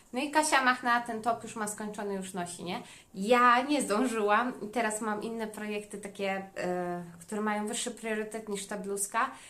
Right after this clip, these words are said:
Mam nadzieję, że do końca lipca uda mi się mimo wszystko ją skończyć, dlatego że mam już zrobiony przód do pachy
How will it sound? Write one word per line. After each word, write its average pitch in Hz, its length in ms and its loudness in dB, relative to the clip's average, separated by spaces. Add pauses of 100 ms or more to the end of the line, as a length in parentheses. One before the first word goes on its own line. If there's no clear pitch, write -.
(200)
Mam 226 220 0
nadzieję, 247 420 2
że 220 120 -4
do 208 120 -6
końca 233 320 -4
lipca 220 380 -4
uda 196 220 0
mi 185 100 2
się 190 140 -4
mimo 180 220 0
wszystko - 320 -8
ją 180 180 0
skończyć, 190 400 -6
dlatego 214 500 -4
że 196 160 2 (520)
mam 277 180 6
już 269 120 2
zrobiony 220 460 -2 (460)
przód - 800 -4
do 185 180 0
pachy - 480 -2